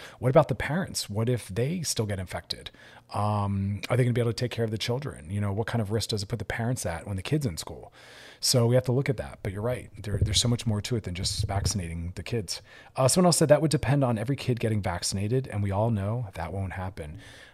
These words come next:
I know. I agree. I already know tons of parents that I've heard say it's not happening. They're not getting their kids vaccinated, and maybe they themselves aren't.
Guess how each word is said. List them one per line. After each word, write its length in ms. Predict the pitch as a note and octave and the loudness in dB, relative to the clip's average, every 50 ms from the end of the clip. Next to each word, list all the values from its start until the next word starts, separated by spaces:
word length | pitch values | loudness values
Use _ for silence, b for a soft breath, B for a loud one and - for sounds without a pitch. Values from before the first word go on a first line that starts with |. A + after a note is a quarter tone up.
| B - | B -12
I 100 | D#2 D#2+ | -10 -8
know. 300 | E2+ G2+ B2+ C3 G#2+ - - _ - | -6 -4 -2 -2 -4 -4 -8 _ -10
I 60 | F2+ | -8
agree. 280 | G2+ F#2+ G#2+ B2+ B2+ G#2+ | -6 -4 -2 -2 -2 -2
I 200 | - - G#2 G#2 | -2 -4 -4 -2
already 240 | A2+ A#2 A#2 A#2+ A#2 | -2 0 0 0 0
know 220 | A2 A2 G#2+ G#2+ G#2 | 0 -2 -2 -4 -4
tons 240 | - - A2 G#2 | -4 -4 -4 -4
of 40 | G2+ | -4
parents 380 | - - A#2+ C3+ C3 B2 - - | -4 -4 -4 -4 -4 -4 -6 -6
that 140 | - G#2 G2+ | -4 -6 -6
I've 80 | F#2+ | -6
heard 180 | - G#2+ G#2 G2 | -6 -6 -4 -2
say 240 | - - G#2 G2 G2 | -2 -2 -2 -2 -4
it's 240 | G2 F2 - - | -4 -6 -6 -6
not 140 | A2+ G2 F#2+ | -6 -6 -6
happening. 480 | F2+ A2 G#2+ - - F2+ D#2+ D#2 D2+ D#2+ - _ - | -6 -6 -6 -6 -6 -8 -10 -10 -12 -14 -14 _ -10
They're 180 | F#2 F#2+ G2 | -10 -8 -6
not 180 | G2+ G2+ F#2+ E2+ | -6 -8 -8 -8
getting 140 | - G2+ E2+ | -8 -8 -8
their 80 | F#2+ - | -8 -6
kids 180 | - A#2+ A2+ | -6 -4 -2
vaccinated, 540 | B2 B2+ A#2+ - - C3 B2+ C3 C3+ C#3 A#2 | 0 0 -2 0 0 0 0 0 0 0 0
and 80 | G2+ G2+ | 0 -2
maybe 180 | G2+ G2 G2+ | -2 -2 -4
they 160 | G2 G2+ G2 | -4 -6 -6
themselves 400 | F#2+ G2 F#2+ F#2 - A2+ A#2+ A#2+ | -6 -6 -6 -4 -2 -2 -2 -2
aren't. 240 | G#2 E2 D2+ - - | -4 -6 -10 -14 -18